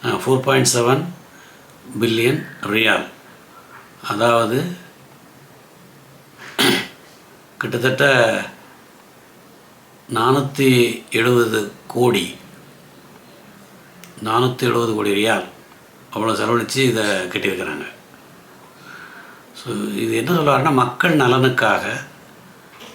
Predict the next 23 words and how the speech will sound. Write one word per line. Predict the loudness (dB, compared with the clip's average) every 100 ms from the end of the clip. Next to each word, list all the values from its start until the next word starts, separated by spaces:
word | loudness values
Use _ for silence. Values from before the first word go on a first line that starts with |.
| -14
இது | -8 0 0
மக்கள் | 0 -2 0 0
கூடுற | 0 0
இடத்துல, | 2 2 0 0 2
ஏன்னா | 2 2
வெயில் | 2 4
ரொம்ப | 4 2
அதிகமா | 4 4 4
நடக்கும். | 2 0 -4
இந்த | 0
இது | 0 2
நம்ம | 2 2 2
நாட்டிலையுமே, | 0 0 0 2 0 -4 -10 -18 -20 -20 -18 -18 -18 -20 -20 -20 -8
அஹ், | -6 -4
முக்கியமான | -2 0 2 4
வேலைகள் | 4 4 6 4 4
நடக்கிறது, | 4 4 2 2 2
மக்கள் | 0 0 2 2 0 -2 -2
கூடுற | 0 2 2
இடம், | 2 0 -4 -14 -20 -20 -4
கூட | 0
வேண்டிய | 2 2 2
அவசியம், | 4 4 4 0 -2